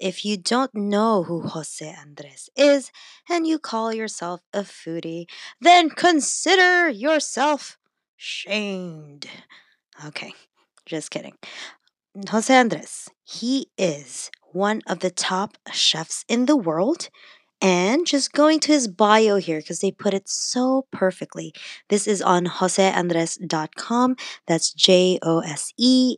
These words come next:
A N D R E S dot com. And it's his bio.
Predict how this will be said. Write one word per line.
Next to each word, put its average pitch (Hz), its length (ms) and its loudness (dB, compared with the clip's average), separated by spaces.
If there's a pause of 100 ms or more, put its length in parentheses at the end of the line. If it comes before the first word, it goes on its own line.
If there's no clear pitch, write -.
(120)
A 240 200 4
N 202 220 2
D 190 200 -2
R 165 220 -2
E 165 200 -8
S 160 300 -6 (180)
dot 151 360 -2
com. 247 520 4 (600)
And 156 500 -2
it's - 440 -6
his 151 200 0
bio. 220 760 8